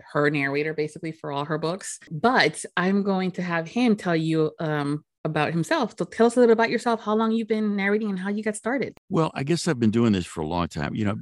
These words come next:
Speaker 2: about
Speaker 1: <laughs>
Speaker 2: twenty years I've been
Speaker 1: Yeah.
Speaker 2: narrating.
Speaker 1: Wow.
Speaker 2: And so it's, uh, yeah, it's been, it's been a long time. And I, I, um, I was a, um, and I'm, I was a character actor for many, many years in New York and all over,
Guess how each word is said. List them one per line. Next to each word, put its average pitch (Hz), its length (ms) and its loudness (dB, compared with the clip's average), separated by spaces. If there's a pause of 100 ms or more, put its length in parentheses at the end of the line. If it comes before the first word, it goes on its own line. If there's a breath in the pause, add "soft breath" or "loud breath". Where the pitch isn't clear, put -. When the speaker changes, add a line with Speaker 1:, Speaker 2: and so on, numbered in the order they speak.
(120)
Speaker 2:
about 131 240 2
Speaker 1:
<laughs> - 140 -4
Speaker 2:
twenty 127 180 2
years 123 460 0 (100)
I've 110 160 -4
been 110 120 2
Speaker 1:
Yeah. 110 120 4
Speaker 2:
narrating. 123 540 -2 (340)
Speaker 1:
Wow. 104 80 -2
Speaker 2:
And 101 240 0
so 95 520 -4 (220)
it's, - 360 -6
uh, - 100 -2
yeah, 117 220 0
it's - 140 -6
been, 90 440 0
it's - 240 -16
been 90 160 -6
a 85 40 -2
long 95 240 -4
time. 85 360 -6
And 85 80 -4
I, 85 140 -6 (240)
I, 85 240 -8
um, 78 320 -6 (1080 soft breath)
I 98 120 0
was 95 200 -2
a, 87 380 2
um, 76 560 -4 (420)
and 95 120 -2
I'm, 85 160 -4 (260)
I 101 140 -6 (180)
was 92 160 -2
a 85 60 -6
character 117 480 0
actor 76 280 -6
for 78 280 -8
many, 82 240 -4
many 73 180 -4
years 71 440 -8
in 71 200 -8
New 73 80 -8
York 82 460 -6
and 71 360 -8
all 78 240 -8
over, 76 380 -8